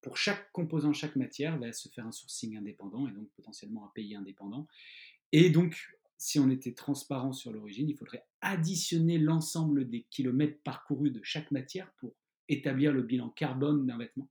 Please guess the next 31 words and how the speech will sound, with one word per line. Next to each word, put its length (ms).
Euh, 440
et 100
donc, 320
euh, 140
voilà, 260
si 180
on 80
source 240
cinq 240
matières 360
qui 80
sont 160
toutes 240
à, 20
à, 440
à 40
cinq 320
à, 260
ou 140
dix 120
mille 140
kilomètres, 420
ben, 140
le 100
vêtement 300
fait 240
cinquante 460
mille 280
kilomètres, 500
euh, 20
à, 120